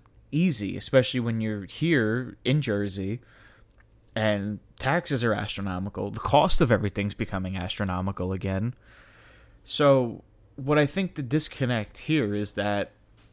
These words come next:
we either need to find a way to lower the cost of things, or we need to find a way to make minimum wage something that could actually sustain you while not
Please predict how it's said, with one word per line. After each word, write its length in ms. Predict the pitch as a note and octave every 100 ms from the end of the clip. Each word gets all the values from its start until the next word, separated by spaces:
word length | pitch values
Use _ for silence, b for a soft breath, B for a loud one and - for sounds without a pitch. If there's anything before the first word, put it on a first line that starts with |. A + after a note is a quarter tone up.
| _ -
we 180 | C3+ D3+
either 180 | C3+ C#3
need 200 | C3+ A#2+
to 80 | A#2
find 260 | C#3 C#3
a 40 | B2
way 160 | B2
to 220 | A#2 - F#2
lower 300 | B2+ F3+ C3
the 80 |
cost 400 | A2+ G2 G#2+ -
of 100 | G#2
things, 360 | - G2+ A2 A#2
or 80 | A2+
we 120 | A2+
need 180 | A2+ -
to 60 |
find 280 | G#2+ A2 A2+
a 60 | G#2+
way 160 | G#2+
to 140 | G#2+ A2+
make 260 | A#2 A2+
minimum 360 | A#2+ A#2 G#2+ A2
wage 580 | D3+ C3 A#2 A#2+ - - b b b b
something 380 | - C#3 A#2+ A#2
that 120 | A2+
could 100 | C3
actually 380 | C3 A#2+ - A2+
sustain 840 | - - - A2 - D#3 F3 F3+
you 380 | A2 F2+ F#2 A2+ - b b b b b b - - -
while 320 | A2 A#2 A#2
not 420 | B2 A#2+ A#2 A2